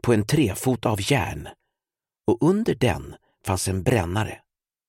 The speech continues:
Det som kokade såg inte ut som något som gick att äta, utan mer som ett experiment. Hampus böjde sig fram och droppade tre droppar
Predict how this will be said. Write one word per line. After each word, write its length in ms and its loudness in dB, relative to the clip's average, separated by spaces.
Det 80 0
som 240 2
kokade 720 0
såg 280 2
inte 340 2
ut 180 2
som 200 0
något 160 -2
som 180 0
gick 140 0
att 140 2
äta, 560 -2
utan 320 2
mer 280 2
som 200 0
ett 180 0
experiment. 960 -2
Hampus 640 2
böjde 380 0
sig 160 0
fram 400 0
och 140 2
droppade 480 0
tre 300 2
droppar 800 -4